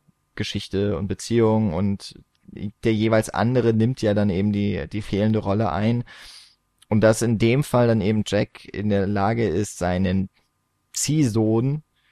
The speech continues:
zu retten und Danny eben tatsächlich diese Vaterfigur an die Seite gestellt bekommt,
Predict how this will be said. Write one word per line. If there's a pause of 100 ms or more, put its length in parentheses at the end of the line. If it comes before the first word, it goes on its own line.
(240)
zu
retten
und
Danny
eben
tatsächlich
diese
Vaterfigur
an
die
Seite
gestellt
bekommt,